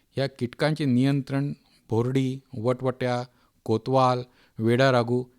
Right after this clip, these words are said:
हे आपले पक्षी मित्र करीत असतात. तसेच उपद्रवी प्राण्यांवर नियंत्रण. आता जर विचार केला तर एक उंदराची जोडी वर्षभर सर्व प्रकारच्या धोक्यांपासून सुरक्षित राहिली तर त्यांची कुटुंब संख्या जवळपास नऊशे होईल,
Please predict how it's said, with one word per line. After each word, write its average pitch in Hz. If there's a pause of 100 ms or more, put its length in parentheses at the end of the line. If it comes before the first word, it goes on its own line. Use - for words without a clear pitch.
(120)
हे 156
आपले 135
पक्षी -
मित्र 127
करीत 107
असतात. - (440)
तसेच 175 (140)
उपद्रवी 175
प्राण्यांवर 143
नियंत्रण. 92 (460)
आता 170
जर 175
विचार 170
केला 160
तर 160 (460)
एक 175
उंदराची 151
जोडी 127
वर्षभर 127
सर्व 127
प्रकारच्या 123
धोक्यांपासून 120
सुरक्षित 135
राहिली 123 (500)
तर 151
त्यांची 127
कुटुंब 147
संख्या 143
जवळपास 123
नऊशे 123
होईल, 95